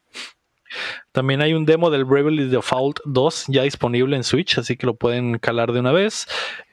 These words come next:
si les gustan los R P Gs. Y otra de las cosas chilas es que, eh, two K anunció que va a lanzar colecciones del X com dos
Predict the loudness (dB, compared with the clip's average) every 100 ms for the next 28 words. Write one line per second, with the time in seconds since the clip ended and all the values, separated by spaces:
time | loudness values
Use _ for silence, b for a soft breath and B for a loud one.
0 | -6 -2 0 0 -2 -4 -2 -2 -2 0
1 | -2 -2 0 2 2 2 0 0 -2 -2
2 | 0 2 2 2 -2 -4 -6 -2 0 2
3 | 0 -2 -4 -2 0 2 2 0 0 -2
4 | 0 -2 0 -2 0 0 0 2 0 0
5 | 0 2 0 0 -2 -2 0 0 -2 -2
6 | -2 -4 -2 0 0 2 0 -2 -4 -6
7 | -4 -2 0 0 0 -2 -8